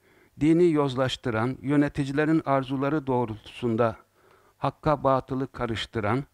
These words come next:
din tüccarı Bel'am, zorbalıkta Nemrut,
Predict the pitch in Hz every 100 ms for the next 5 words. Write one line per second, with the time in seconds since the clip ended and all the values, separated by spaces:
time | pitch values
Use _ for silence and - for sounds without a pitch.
0 | _ _ _ _ - - 160 165 147 -
1 | - 110 151 - 123 127 113 - 117 160
2 | _ _ _ _ _ - _ 151 151 151
3 | 156 160 - 139 131 131 113 127 -